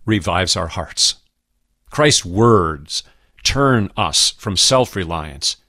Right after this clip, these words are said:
to reliance upon him. And that's good news that our sufficiency is in the word.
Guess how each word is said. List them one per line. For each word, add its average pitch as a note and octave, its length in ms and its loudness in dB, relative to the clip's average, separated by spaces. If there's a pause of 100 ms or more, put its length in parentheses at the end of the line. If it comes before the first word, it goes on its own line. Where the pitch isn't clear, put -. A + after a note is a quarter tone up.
(360)
to - 120 -8
reliance F#2 480 0
upon E2+ 300 -6
him. D#2 320 -14 (680)
And A#2 80 -2
that's C#3+ 200 0
good A2+ 360 0
news F#2 440 0
that G2 100 -2
our G2 80 2
sufficiency F#2+ 960 -2 (420)
is G2+ 160 0
in F2+ 80 -2
the E2 80 -4
word. D2 420 -10